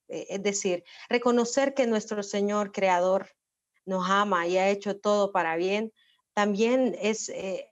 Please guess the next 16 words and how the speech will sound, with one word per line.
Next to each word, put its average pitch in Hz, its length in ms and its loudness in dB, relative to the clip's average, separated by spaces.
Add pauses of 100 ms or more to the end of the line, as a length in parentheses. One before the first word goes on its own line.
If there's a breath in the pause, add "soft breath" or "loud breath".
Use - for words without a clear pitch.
(120)
de 214 220 0
mérito 220 580 0
una 214 280 -2
gracia, 180 560 -2
una 214 240 0
gracia 220 420 0
que 196 120 -6
es 196 100 -10
dada 185 340 0
por 180 240 -4
nuestro 175 420 -10
Dios, 165 300 -4
por 180 140 -6
el 175 100 0
Espíritu 175 480 -6
Santo. - 460 -6